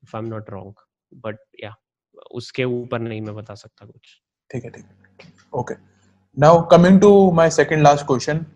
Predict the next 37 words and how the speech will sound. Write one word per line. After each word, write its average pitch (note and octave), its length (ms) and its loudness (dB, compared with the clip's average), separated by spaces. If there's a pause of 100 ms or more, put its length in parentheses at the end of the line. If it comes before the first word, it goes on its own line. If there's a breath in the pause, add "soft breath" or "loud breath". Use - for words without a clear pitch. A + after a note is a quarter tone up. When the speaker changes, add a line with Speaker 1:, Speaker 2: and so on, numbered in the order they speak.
(460)
Speaker 2:
what's D#3+ 240 2
your G3 280 6
advice D3 400 4
to E3 200 0
those D3 300 0
twenty C#3 400 -2 (100)
year C#3 120 0
old C3 240 0
या C3+ 100 0
twenty C3 340 -4
one C3+ 200 -2
year C3 200 -4
old B2+ 260 -4 (460)
या D3 60 2
जिनको, E3+ 720 2
who F3 160 8
are E3 140 6
lost D#3+ 300 6
in C#3 120 2
life, A#2 200 0 (400)
जो D3+ 240 4
content D#3 480 4
बना C#3 220 2
रहे C3+ 120 2
हैं, C3+ 100 -2
content C3+ 400 -2
चल B2+ 160 0
नहीं C3 180 -2
रहा, A#2+ 120 4
podcast B2 540 -2
कर A#2+ 120 -2
रहे B2 120 -4
हैं, A2+ 60 -4
पॉडकास्ट A#2+ 420 0
चल A#2+ 140 -4
नहीं B2 180 0
रही, A#2 280 -4